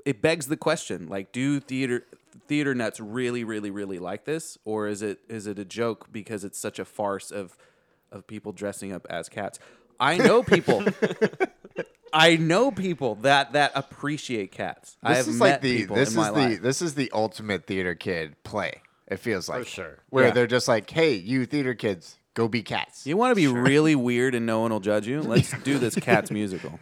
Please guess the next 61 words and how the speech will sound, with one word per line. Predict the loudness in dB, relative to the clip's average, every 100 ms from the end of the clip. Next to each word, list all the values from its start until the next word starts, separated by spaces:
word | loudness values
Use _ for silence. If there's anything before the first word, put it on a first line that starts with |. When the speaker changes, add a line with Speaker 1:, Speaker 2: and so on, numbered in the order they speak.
| -8
Speaker 2:
I | -4
mean, | -2
yeah, | 2 2
that's | 0 -4
their | -4 -6
number | -6 -6
one | -8 -6
thing, | -6 -8
right? | -8 -12 _ -4
Speaker 1:
Absolutely. | -2 2 2 2 2
The, | 4
uh, | 4 4
my, | 4 2 0
my | -2 -4
hometown | -4 -6 -6 -8
just | -10 -6
did | -6
it | -6 -10
for | -10
their, | -6 -6 -8 -8
uh, | -10 -10
city, | -10 -10 -10 -14 _ _ _
you | -14
know, | -14 -16 _ _ -6
Speaker 2:
We | -2
have | 0 0
Speaker 1:
theater | 0
Speaker 2:
to |
go, | 0 0
Speaker 1:
company. | -2 -6
Speaker 2:
we |
have | -8 -8
to |
go | -14
see | -14 -12 -12
it | -14 -18
somewhere. | -20 -20 -20 -20 -16
Speaker 1:
No. | -8
Speaker 3:
Did | -6
they | -2 -2
really? | -4 -8 -10
Speaker 2:
Oh, | -12 -20 -20
man. | -18 -18 -20 -10
I | -4
would |
watch | 0 0
a | 4
Speaker 1:
Yeah, | 4
Speaker 2:
high, |
Speaker 1:
over | 4
the | 2
summer, | 0 -2 -2
I |
Speaker 2:
I'd | 0
Speaker 1:
think. | 2 6
Speaker 2:
watch | 6
a | 6
high | 2 2
school | 0 -6
do | -6
Cats | -6 -6 -6